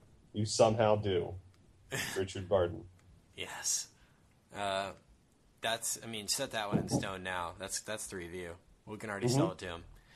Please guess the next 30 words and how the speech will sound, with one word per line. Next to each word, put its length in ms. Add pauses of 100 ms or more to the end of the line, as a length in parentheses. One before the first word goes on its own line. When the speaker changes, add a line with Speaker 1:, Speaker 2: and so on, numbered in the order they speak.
(240)
Speaker 2:
Um, 360
let's 260
get 180
things 280
kicked 240
off, 260
guys. 460 (240)
Um, 480 (560)
I'm 120
looking 200
forward 220
to 40
this 140
episode, 440
though. 220 (300)
This 160
is 140
the 140
end. 300 (640)
Uh, 140
a 80
lot 180
of 60
stars. 640 (320)
It's 100
kind 220
of 100
a 300 (160)
crazy 420
movie. 460